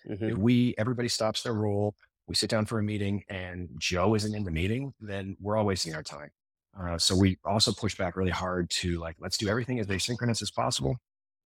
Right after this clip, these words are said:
Speaker 2: Everybody's global." So trying to make that kind of a work culture. But
Speaker 1: Yep.
Speaker 2: that's, again, that's something that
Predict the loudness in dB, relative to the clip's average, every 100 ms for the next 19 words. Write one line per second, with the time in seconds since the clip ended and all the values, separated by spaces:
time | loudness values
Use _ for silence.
0 | _ _ -4 0 0 0 0 0 2 -2
1 | -6 _ _ -6 -4 -2 2 2 4 2
2 | 0 -2 -6 -6 -4 0 0 -2 -6 -8
3 | -8 -8 -6 -8 -10 _ 0 0 0 0
4 | 0 0 -6 _ -4 -2 2 2